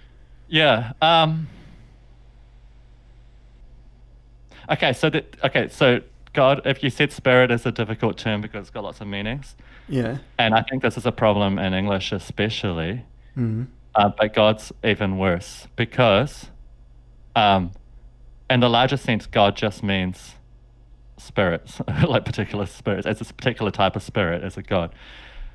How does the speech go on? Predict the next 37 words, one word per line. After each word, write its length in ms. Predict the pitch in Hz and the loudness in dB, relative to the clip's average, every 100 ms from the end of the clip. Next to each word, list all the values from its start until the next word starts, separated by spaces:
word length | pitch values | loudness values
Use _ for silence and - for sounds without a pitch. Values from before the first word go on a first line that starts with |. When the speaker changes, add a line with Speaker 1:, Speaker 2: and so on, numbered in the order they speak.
| - - | -20 -14
Speaker 2:
Like 160 | 127 117 | -10 -4
a 20 | |
Speaker 1:
Um, 60 | 117 | 2
I, 140 | 123 | 4
Speaker 2:
category. 300 | 117 139 143 | 4 2 0
Speaker 1:
I, 80 | 143 - - - - - - - - - - - | -4 -8 -20 -20 -20 -20 -20 -20 -20 -20 -20 -20
okay, 200 | - 180 | -2 -2
so 140 | 147 165 | 2 0
sometimes 500 | - 185 202 196 190 | 2 2 2 2 2
you 60 | |
get 260 | 175 165 147 | 2 2 2
like, 300 | 139 127 - - | 2 2 -2 -10
you 120 | 147 147 | -4 -2
get 160 | 160 | 2
like, 300 | 147 139 - | 2 2 2
um, 420 | 127 120 107 101 98 - - - | 4 6 4 0 -6 -14 -20 -6
the 100 | 131 | 0
Richard 260 | 117 117 110 | 0 0 0
Dawkins 360 | 113 110 110 | 0 0 -4
style 280 | - 113 104 | 0 2 4
atheist 520 | 101 107 110 101 - | 2 -2 -2 -4 -4
getting 220 | - 101 101 | -6 -4 -4
in 20 | |
front 260 | 110 101 | 0 0
of 60 | 104 | 2
people 260 | 113 98 104 | -4 -2 -4
and 100 | 101 | -2
saying, 380 | - 95 95 95 - - - | 0 0 -2 -6 -18 -20 -14
it's 100 | - | -6
like, 120 | 107 - - - | -6 -6 -20 -6
"In 140 | 156 139 | 0 0
a 60 | |
sense, 400 | 123 175 185 131 - | 0 -2 -2 -2 0
everyone's 640 | 190 160 160 147 147 135 | 0 0 0 2 0 0
an 120 | 131 131 | -2 2
atheist 580 | 143 139 143 143 - | 0 0 -2 -2 -4
because 480 | - 139 139 127 - | -6 -2 -2 -2 -4